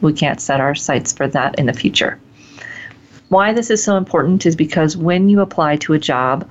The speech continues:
especially online, but even, even if you come in as a referral, people want people that have the experience and can hit the ground running. It reduces their risk, it reduces their hiring time,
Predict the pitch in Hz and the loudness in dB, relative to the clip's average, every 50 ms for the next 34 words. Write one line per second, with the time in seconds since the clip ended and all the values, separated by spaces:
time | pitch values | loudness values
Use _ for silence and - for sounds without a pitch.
0 | - - - - - 160 160 - - - 220 240 226 - 220 202 180 - - 151 | -16 -20 -8 -2 -2 0 0 0 -2 -2 -2 -2 0 0 2 2 2 2 2 0
1 | 139 139 139 - 113 113 92 82 107 185 214 233 - - - - - - _ - | 0 0 0 0 0 2 2 0 0 0 0 -2 -4 -8 -18 -20 -20 -10 _ 0
2 | 247 240 247 247 254 254 247 233 226 214 - - - - - - - _ - - | 0 2 2 2 2 2 4 4 4 2 0 -2 -6 -8 -12 -16 -20 _ -20 -10
3 | - - 208 214 240 233 202 160 156 - 139 - - 151 143 139 139 139 131 - | -4 -2 0 2 2 2 2 2 2 0 0 0 0 0 0 0 0 0 0 0
4 | - - - 127 135 - - 196 185 143 - - - - - - - - - - | 0 0 -2 -2 -2 -2 -2 0 0 0 0 0 -2 -4 -6 -14 -20 -20 -20 -20
5 | _ _ _ _ - - 214 214 208 214 208 196 180 165 160 170 - - - - | _ _ _ _ -6 -2 -2 0 2 2 2 2 2 2 2 2 0 -4 -4 -2
6 | 175 160 - 156 147 151 160 160 - 139 - - - - 143 143 160 160 147 147 | 0 0 2 2 2 2 2 2 0 -2 -2 -2 -2 0 0 -2 0 2 2 2
7 | 147 - - 160 143 143 139 139 - 143 139 135 - 165 139 135 147 160 - - | 2 0 -2 0 0 2 0 0 0 0 -2 0 2 2 2 2 2 0 0 -2
8 | - - 123 120 123 123 - - - - - - - - - 160 156 165 175 - | -2 -2 -2 -2 -2 -2 -2 -2 -2 -2 -2 -4 -4 0 0 2 4 4 2 2
9 | 151 147 147 - 127 - - 165 190 208 202 - - - - - 160 143 143 143 | 0 -2 -2 -2 -2 -2 0 0 0 0 0 -2 -4 -6 -4 -2 0 0 2 2
10 | 139 143 - - 147 139 135 - - - 127 127 135 131 131 - 190 190 190 190 | 0 0 2 2 2 2 2 0 -2 -2 0 0 0 0 0 0 0 2 2 2
11 | 190 185 185 190 - 180 170 160 160 151 | 2 0 -2 -2 -2 -2 0 0 0 -2